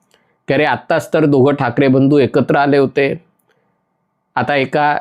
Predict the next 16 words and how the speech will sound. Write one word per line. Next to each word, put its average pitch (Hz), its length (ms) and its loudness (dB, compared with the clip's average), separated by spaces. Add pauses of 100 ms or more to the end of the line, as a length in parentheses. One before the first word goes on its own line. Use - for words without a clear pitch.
(140)
छोट्याशा 139 440 0
निवडणुकीत, 139 800 0 (500)
ज्याच्यात 131 480 -2 (220)
तुम्ही 135 180 2
पक्षाचं 127 480 -2
नाव 131 220 0
नाही, 143 200 2
चिन्ह 127 320 2
नाही, 143 200 2
काही 160 240 0
नाही, 165 160 2
म्हणजे 147 360 2 (1300)
कशाचा 156 320 0
काही 160 160 0
संबंध 160 420 2
नाही 160 240 2